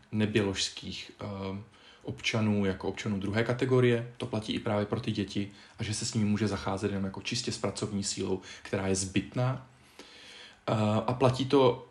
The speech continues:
o tom, o tom, o té snaze k návratu, eh, že, že, že prostě tradiční rodina, tradiční rozdělení hlavně jako, ehm, genderu, eh, na pouze dva,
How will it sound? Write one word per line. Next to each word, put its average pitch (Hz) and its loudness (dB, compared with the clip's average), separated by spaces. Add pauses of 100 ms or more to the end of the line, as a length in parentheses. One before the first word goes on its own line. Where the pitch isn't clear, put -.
(140)
o 131 4
tom, 120 6
o - -4
tom, 117 4 (760)
o - -4
té 117 0
snaze 117 4
k - -8
návratu, 107 2 (360)
eh, 95 -4 (380)
že, 98 -2
že, 95 -4
že 98 -10
prostě - -8
tradiční 120 2
rodina, 101 2 (220)
tradiční 110 4
rozdělení 113 6
hlavně 98 0
jako, 90 -8
ehm, 95 -8
genderu, 120 6 (760)
eh, 110 2
na 98 0
pouze 104 -2
dva, 120 4